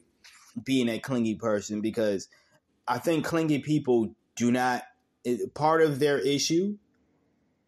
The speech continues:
or a large part of their issue, let me put it that way, is they are very uncomfortable being alone.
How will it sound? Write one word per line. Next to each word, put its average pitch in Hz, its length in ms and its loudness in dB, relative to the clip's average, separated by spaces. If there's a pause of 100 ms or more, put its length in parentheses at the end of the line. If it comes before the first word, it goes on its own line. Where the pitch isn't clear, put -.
(120)
or 113 260 4
a 104 60 0
large 127 640 2
part 123 160 2
of 107 60 -2
their 104 100 0
issue, 90 300 -4
let 92 80 -6
me 104 60 -4
put 117 160 -2
it 113 40 2
that 113 200 -2
way, 92 360 -2 (300)
is 127 460 2
they 135 540 -2
are 120 260 0
very 135 480 2
uncomfortable 117 1080 -2
being 113 300 0
alone. 90 380 -4